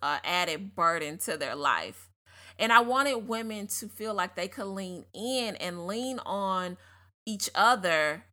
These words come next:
and not lean out. But I'm not gonna lie, I literally had no idea what I was doing. I just knew God was leading me the way that I was going. I had no clear processes.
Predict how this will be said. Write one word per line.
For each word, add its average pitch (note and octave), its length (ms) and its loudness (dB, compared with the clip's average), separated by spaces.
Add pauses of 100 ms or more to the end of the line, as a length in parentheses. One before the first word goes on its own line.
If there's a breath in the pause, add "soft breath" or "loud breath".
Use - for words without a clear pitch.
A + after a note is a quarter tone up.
(160)
and F#3 180 -2
not F#3 280 6
lean F3 340 -6
out. B2+ 300 2 (1040)
But B3 260 6
I'm - 0 -
not A#4+ 360 4
gonna G#4 180 0
lie, G#4 260 4 (240)
I D#4 220 8
literally E4 540 -4
had C#4+ 260 -2
no C4+ 140 -2
idea A#3 420 0
what G3+ 220 -2
I G3 120 2
was F3+ 200 -6
doing. E3+ 440 -8 (640 loud breath)
I B3+ 140 8
just D4+ 280 -4
knew C4+ 320 -4
God G#3+ 460 2
was F#3+ 180 -6
leading G#3+ 460 -6
me F#3 460 -8 (240)
the F#3+ 200 0
way F3 640 0
that E3 180 0
I D#3 140 6
was D3+ 160 -4
going. B2+ 480 -8 (380)
I A#3 100 6
had G3+ 220 0
no E3 220 0
clear D#3 280 -10
processes. G#3+ 920 2